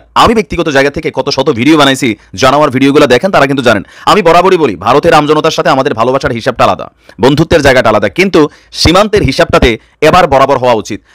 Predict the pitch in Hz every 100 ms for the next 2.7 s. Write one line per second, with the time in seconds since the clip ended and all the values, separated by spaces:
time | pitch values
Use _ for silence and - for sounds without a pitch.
0 | - 147 185 202 190 180 170 170 160 160
1 | 143 143 185 180 165 156 131 143 147 139
2 | 123 117 120 - _ - 123